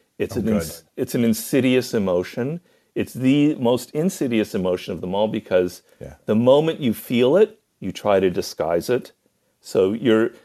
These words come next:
Speaker 1: you're gonna tell yourself, you feel a pin-, a, a twinge of envy for that younger person who might be more talented, but then you're gonna immediately justify that emotion by saying, "Well, actually, they're not a good person.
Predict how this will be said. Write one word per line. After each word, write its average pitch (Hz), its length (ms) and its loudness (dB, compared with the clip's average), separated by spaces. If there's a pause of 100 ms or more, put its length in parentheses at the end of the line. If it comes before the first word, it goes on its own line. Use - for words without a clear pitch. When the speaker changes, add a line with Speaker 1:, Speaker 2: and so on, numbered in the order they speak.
(140)
Speaker 1:
you're 113 140 2
gonna 117 180 2
tell 131 240 4
yourself, 113 540 0 (800)
you 107 120 -4
feel 180 320 4
a 123 80 4
pin-, - 380 -4
a, 101 240 2
a 95 40 0
twinge 143 420 -4
of 98 100 -2
envy 113 440 -2
for 117 160 -2
that 101 160 -2
younger 104 380 -2
person 113 420 -6
who 98 100 -6
might 98 280 -6
be 104 80 -6
more 101 180 -4
talented, 107 560 -4 (340)
but 92 140 2
then 123 300 8
you're 117 100 2
gonna 107 260 2
immediately 160 840 2
justify 104 720 0
that 98 200 0
emotion 95 480 -2
by 87 140 -2
saying, 92 340 -2
"Well, 92 200 0
actually, 98 640 -4 (260)
they're 104 120 -2
not 101 240 0
a - 20 -2
good 82 240 -6
person. - 640 -12